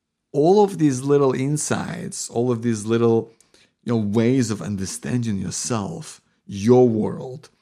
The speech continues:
your reality, has helped me to let go of some of the pain, the, the, the shame, the numbness that's,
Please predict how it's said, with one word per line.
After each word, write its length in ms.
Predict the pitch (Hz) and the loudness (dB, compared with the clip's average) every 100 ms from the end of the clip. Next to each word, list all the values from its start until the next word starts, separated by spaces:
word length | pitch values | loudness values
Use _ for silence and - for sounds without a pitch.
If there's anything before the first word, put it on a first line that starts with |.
| _ - - | _ -20 -12
your 340 | 98 120 127 | 2 4 6
reality, 720 | 113 104 90 87 80 - - - _ _ _ _ _ | 4 2 -2 -10 -12 -14 -14 -18 _ _ _ _ _
has 220 | 113 - | -12 -8
helped 200 | 156 165 | -8 -6
me 140 | 156 127 | -6 -8
to 460 | - 139 131 131 _ _ _ _ _ _ - | -6 -4 -4 -8 _ _ _ _ _ _ -8
let 480 | 101 135 143 95 | -4 -2 -4 -6
go 420 | 92 110 147 151 - | -6 -6 -2 -2 -4
of 140 | - | -6
some 200 | - 117 | -8 -8
of 140 | 98 | -8
the 100 | 98 | -8
pain, 680 | - - 107 104 85 76 127 _ _ _ _ _ _ _ _ _ | -10 -10 -6 -6 -8 -12 -16 _ _ _ _ _ _ _ _ _
the, 140 | 98 | -8
the, 360 | 90 101 104 - _ _ _ _ _ _ _ _ | -8 -6 -8 -10 _ _ _ _ _ _ _ _
the 160 | 98 101 | -12 -6
shame, 1000 | - - 120 131 147 151 98 - 139 160 _ _ _ _ _ _ | -4 -4 -4 -4 -2 -2 -4 -10 -18 -20 _ _ _ _ _ _
the 240 | - 101 87 _ _ _ _ _ _ _ _ _ _ _ | -6 -6 -6 _ _ _ _ _ _ _ _ _ _ _
numbness 1160 | 123 117 117 139 202 330 233 101 160 - - - _ _ _ _ _ _ _ _ _ _ | 0 2 4 4 2 0 -4 -6 -10 -10 -12 -14 _ _ _ _ _ _ _ _ _ _
that's, 680 | - 113 - - - - - | -6 -6 -4 -6 -6 -10 -14